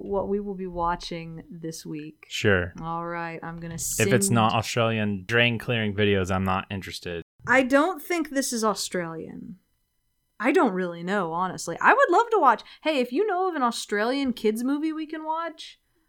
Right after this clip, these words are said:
Speaker 1: off the top of my head, I can't think of any. Does, is there a fucking Bluey movie?
Speaker 2: Oh, not yet. But there
Speaker 1: God,
Speaker 2: will be.
Speaker 1: someday, right?
Speaker 2: You know, it's a weird movie that I never saw, but I
Speaker 1: What?
Speaker 2: always saw previews for.
Speaker 1: What?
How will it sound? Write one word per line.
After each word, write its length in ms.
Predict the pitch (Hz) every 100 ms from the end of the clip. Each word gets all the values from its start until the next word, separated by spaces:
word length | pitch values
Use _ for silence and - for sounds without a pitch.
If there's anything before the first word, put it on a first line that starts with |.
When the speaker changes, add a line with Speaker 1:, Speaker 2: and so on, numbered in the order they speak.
| _ _
Speaker 1:
off 220 | 208 -
the 80 | -
top 240 | - 285 277
of 80 |
my 200 | 233 220
head, 260 | 202 208 233
I 80 | 175
can't 280 | - 170 -
think 160 | 170 165
of 100 | 165
any. 380 | 160 165 180 _ _ _ _ -
Does, 200 | 254 226 247
is 100 | 233
there 220 | 277 285
a 40 |
fucking 280 | 285 302 254
Bluey 560 | 185 214 226 262 277 - 240 233
movie? 480 | 240 262 285 320 311
Speaker 2:
Oh, 220 | 214 208
not 240 | 190 101 180
yet. 300 | 101 107 101 120
But 160 | - 269
there 80 | 101
Speaker 1:
God, 80 | 98
Speaker 2:
will 160 | 117
be. 280 | 101 95 95
Speaker 1:
someday, 680 | - 269 277 254 254 240 202
right? 360 | 185 196 240 262 240 _ _ _ _ _ _ _ _ _
Speaker 2:
You 60 | 113
know, 160 | 131
it's 160 | 143 160
a 40 |
weird 300 | 131 123 123
movie 300 | 110 107 120
that 180 | 110 101
I 100 | 98
never 420 | 98 101 104 104
saw, 600 | 98 - 104 101 104 107 -
but 80 | 98
I 60 | 95 98
Speaker 1:
What? 20 |
Speaker 2:
always 200 | 113 127
saw 160 | 160
previews 520 | 139 139 135 110 95 -
for. 320 | 92 80 -
Speaker 1:
What? 240 | 175 160